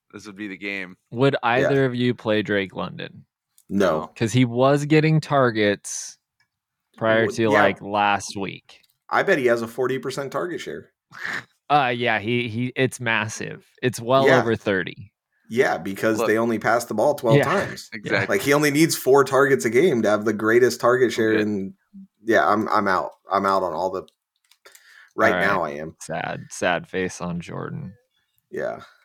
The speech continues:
Speaker 3: Um, all right, we got the Bears three and four at Cowboys five and two. Forty-three and a half point over under, Cowboys minus ten. We talked a little bit about the Bears already.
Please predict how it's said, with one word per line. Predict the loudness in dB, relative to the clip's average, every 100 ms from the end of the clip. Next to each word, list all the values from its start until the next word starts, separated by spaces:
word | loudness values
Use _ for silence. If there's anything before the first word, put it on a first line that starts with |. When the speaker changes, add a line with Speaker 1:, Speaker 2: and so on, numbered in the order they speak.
| _
Speaker 3:
Um, | -8 -2 0 0 -2
all | 0 2
right, | 2
we | 2
got | 0 0
the |
Bears | -4 2 4 4 0
three | -2 -2
and | -2
four | 0 0 2
at | 0 -6
Cowboys | 0 0 2 2 0 0
five | 2 2 2
and | -4
two. | -4 -4 -2 -2 -6 _ _ _ _
Forty-three | -2 4 4 4 0 0
and |
a | 2
half | 0 0
point | -2 -2
over | -2 0 0
under, | 0 -4
Cowboys | -2 -2 2 0 0
minus | -2 -4 -6 -8
ten. | -4 -4 -4 -6 -12 _ _ _ _
We | -10
talked | -2 0 0 0
a |
little | 2 4 6
bit | 4
about | 2 2 0 -2
the | -8
Bears | 0 2 2 0
already. | -2 -2 0 0 0 -4